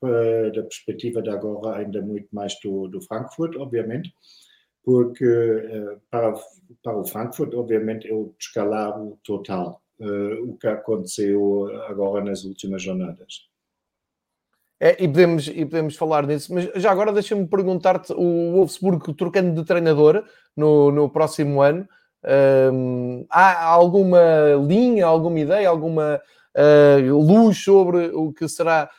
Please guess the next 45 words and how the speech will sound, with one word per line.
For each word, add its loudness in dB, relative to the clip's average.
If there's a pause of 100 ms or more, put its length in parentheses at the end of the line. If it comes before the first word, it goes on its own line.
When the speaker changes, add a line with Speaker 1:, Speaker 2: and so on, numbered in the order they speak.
(140)
Speaker 2:
a 2
equipa -2
técnica -4
do 0
Wolfsburg -2 (300)
e 0
o 2
que -2
poderá, 4
hum, -12
o -8
Wolfsburg -2
fazer 2
tanto 0
na -2
Liga 2
dos -6
Campeões 0
como -4
no, -4
no -8
campeonato? -2 (260)
Ou 8
é 8
melhor 6
esperarmos 2
também 0
pelo -2
final -2
do -4
campeonato -2
e 0
ver 2
o -4
que -2
é -2
que, -8 (220)
quais 0
são 0
os -2
próximos -4
passos -2
da, 0
da -6
equipa -6